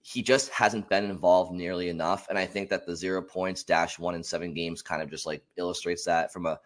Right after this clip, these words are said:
quick snapshot perspective. It hasn't been all bad. He's had his moments, but he has not been the player they need him to be, um, on what we believe to be a, a team that's gonna pride themselves on structure and defense.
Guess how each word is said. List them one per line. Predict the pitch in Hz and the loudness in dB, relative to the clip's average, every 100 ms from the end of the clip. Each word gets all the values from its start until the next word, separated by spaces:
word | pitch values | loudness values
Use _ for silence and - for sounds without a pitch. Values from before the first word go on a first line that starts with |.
| - _ - | -20 _ -6
quick | 101 87 | -6 -6
snapshot | - 85 82 80 78 | 0 0 0 -2 -2
perspective. | - - 98 - 98 92 - _ _ - | -6 4 4 6 2 2 -8 _ _ 4
It | |
hasn't | 98 107 110 | 6 6 4
been | 113 | 8
all | 110 | 8
bad. | 87 104 104 95 | 10 10 10 6
He's | 87 | 2
had | 90 101 | 4 4
his | 95 | 4
moments, | 101 98 98 95 - | 2 2 2 -2 -4
but | - 92 | 0 0
he | - 98 | 0 -2
has | 90 87 | -2 0
not | 87 87 - | 0 0 2
been | 95 90 87 90 _ _ _ | 2 2 -4 -12 _ _ _
the | - | -10
player | - 92 90 | -2 0 2
they | 85 87 | 0 -2
need | 85 90 | -2 -4
him | 87 87 | -4 -6
to | - 92 | -6 -4
be, | 76 85 85 80 _ _ _ _ 87 | 0 0 0 -4 _ _ _ _ -2
um, | 87 85 82 78 | 0 2 0 0
on | 98 95 | 0 2
what | 104 | 2
we | 113 107 | 2 0
believe | 87 _ 98 131 156 | -2 _ 0 2 2
to | 147 | -2
be | 98 110 110 | -2 4 4
a, | 101 80 - | 4 0 -2
a | 95 | -4
team | - 107 107 98 - _ _ _ _ | -4 -2 0 -2 -8 _ _ _ _
that's | 104 101 | -2 -2
gonna | 104 90 90 _ _ _ _ _ _ _ | -2 -4 -6 _ _ _ _ _ _ _
pride | - 110 107 | 4 8 8
themselves | 98 98 95 90 | 6 0 0 2
on | 85 87 | 2 0
structure | - - 92 - 92 | -4 2 2 2 -6
and | 85 | -6
defense. | 104 113 - 82 82 - | -4 -2 -2 -2 -4 -12